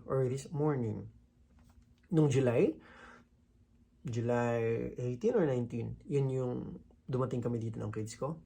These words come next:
And nakaka three months na rin kami. And so far, so good. Um, tapos na rin yung first grading nila sa school. Um,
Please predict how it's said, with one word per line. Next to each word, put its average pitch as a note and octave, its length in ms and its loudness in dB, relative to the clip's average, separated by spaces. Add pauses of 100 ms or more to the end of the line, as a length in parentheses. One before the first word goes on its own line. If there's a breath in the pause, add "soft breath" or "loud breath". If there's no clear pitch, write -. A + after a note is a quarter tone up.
And A2 600 -2 (520 soft breath)
nakaka C3 280 0
three C3+ 240 -2
months D3+ 320 0
na D3 80 2
rin C3 120 -2
kami. G#2+ 240 -6 (640)
And C#3+ 260 -4
so G#3+ 200 4
far, F#3 240 2
so F#3+ 180 2
good. E3 300 2 (600 loud breath)
Um, G2+ 320 -4
tapos A#2 260 -4
na B2+ 100 0
rin B2+ 140 0
yung A#2+ 140 -2
first C3+ 420 0
grading C3+ 400 2
nila B2 160 0
sa A#2+ 140 -4
school. F#3+ 540 2 (360)
Um, A2 560 -2